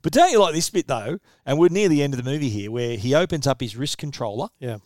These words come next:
Speaker 1: and then sets off a little
Speaker 2: Isn't it,
Speaker 1: timer.
Speaker 2: this is a fascinating because
Speaker 1: Yeah.
Speaker 2: it's, there's no numbers, there's no numerals. It's
Speaker 1: Yeah,
Speaker 2: just,
Speaker 1: it's
Speaker 2: it's
Speaker 1: like
Speaker 2: a,
Speaker 1: this alien
Speaker 2: it's like
Speaker 1: language.
Speaker 2: an alien numerals.
Speaker 1: Yeah.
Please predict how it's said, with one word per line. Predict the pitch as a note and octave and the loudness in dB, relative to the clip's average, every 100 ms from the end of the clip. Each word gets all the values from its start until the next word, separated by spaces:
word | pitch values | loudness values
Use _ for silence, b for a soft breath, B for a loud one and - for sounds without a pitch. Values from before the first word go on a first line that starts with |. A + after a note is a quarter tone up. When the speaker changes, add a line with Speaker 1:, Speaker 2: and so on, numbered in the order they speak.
| _ | _
Speaker 1:
and | B2+ | -6
then | C3+ B2+ | -4 -4
sets | - E3 - | -2 -2 0
off | D3+ - | -2 0
a | |
little | C#3 F3 | 0 2
Speaker 2:
Isn't | G#3+ | 2
it, | E3 | 2
Speaker 1:
timer. | D#3 F3 E3+ | 2 4 4
Speaker 2:
this | G#3+ | 2
is | G3 | 2
a | F#3+ | 0
fascinating | - G#3 - G#3+ F#3 G3 E3 | 4 2 4 0 0 0 -2
because | D#3 F#3 D3+ | 0 0 2
Speaker 1:
Yeah. | D3 | 0
Speaker 2:
it's, | A#2 | 0
there's | - D#3 | -4 -2
no | E3 A3+ A3+ | 4 6 4
numbers, | F#3 F#3 F#3 C#4+ C#4+ - _ - | 4 2 4 2 2 -8 _ -10
there's | D#3+ | 0
no | G3+ | 2
numerals. | G3 G#3 G3 G3 F#3+ F3+ | 4 2 4 6 4 2
It's | E3 - - | -4 -4 2
Speaker 1:
Yeah, | F#3 | 2
Speaker 2:
just, | - | 2
Speaker 1:
it's | - | -2
Speaker 2:
it's | C#3+ | 2
Speaker 1:
like | |
Speaker 2:
a, | C3+ E3+ | 4 4
Speaker 1:
this | A#2 | 2
alien | C#3+ C#3 C3 | 2 2 2
Speaker 2:
it's | B2+ C#3+ | -2 0
like | - | 2
Speaker 1:
language. | F3 | 2
Speaker 2:
an | F3 | 4
alien | A3 A3 F#3+ D#3 D3 | 4 4 4 0 -6
numerals. | D#3 C#3+ B2+ A#3+ - | -6 -4 -2 -4 -6
Speaker 1:
Yeah. | C#3+ A#2 | -10 -12